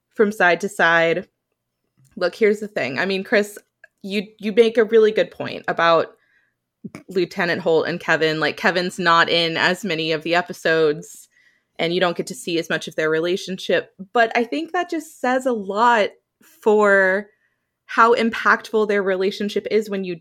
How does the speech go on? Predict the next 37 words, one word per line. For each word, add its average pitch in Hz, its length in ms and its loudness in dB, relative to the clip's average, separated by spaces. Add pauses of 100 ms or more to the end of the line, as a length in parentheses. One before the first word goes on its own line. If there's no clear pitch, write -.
do 294 180 -2
see 131 280 -8
it, 65 280 -6
because 196 460 -4
the 202 100 -6
fact 233 280 0
that - 120 -2
they 208 60 4
made 196 380 -2 (420)
this 170 200 -4
list, 214 540 0
the 196 60 -20
fact 185 340 0
that 175 200 0
people 208 220 -4
still 175 280 -4
remember 175 380 -2
them, 220 160 0
the 190 80 -2
fact 180 280 -2
that 175 100 -20
they're 170 120 -4
still 185 260 -4
an 180 60 -4
iconic 175 460 -2
couple 190 340 -4
is 175 160 -8
definitely 175 640 -8 (480)
something 202 360 0
that 156 100 -4
has 190 240 0
to - 40 -18
be 185 120 -6
considered, 160 560 -2
right? 165 340 2
I 170 80 -6
mean, 170 340 -8